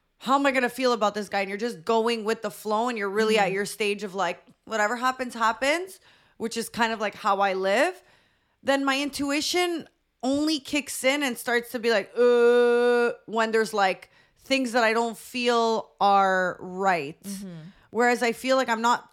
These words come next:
Speaker 1: thinking, I think when love and everything gets in the mix, you're already not thinking logical. So you
Speaker 2: Right.
Speaker 1: have to go with your intuition.
Speaker 2: Yeah.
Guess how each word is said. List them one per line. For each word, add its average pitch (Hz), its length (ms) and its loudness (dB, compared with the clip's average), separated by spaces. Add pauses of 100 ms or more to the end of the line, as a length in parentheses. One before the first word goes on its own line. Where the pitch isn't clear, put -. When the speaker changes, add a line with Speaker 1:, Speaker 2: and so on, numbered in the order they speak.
Speaker 1:
thinking, 240 460 -6 (200)
I - 40 -10
think 285 220 0
when 262 300 2
love 247 380 2
and 240 80 -6
everything 233 400 -8
gets 226 220 -4
in 240 60 -6
the 220 80 0
mix, 220 360 0
you're 226 140 4
already 240 340 2
not 233 300 -2
thinking 220 280 -10
logical. 196 540 0
So 220 140 -4
you 214 140 -4
Speaker 2:
Right. 185 100 0
Speaker 1:
have 254 220 2
to 220 80 -10
go 190 180 -4
with 160 180 -10
your 151 100 -14
intuition. 127 840 -8
Speaker 2:
Yeah. 190 320 0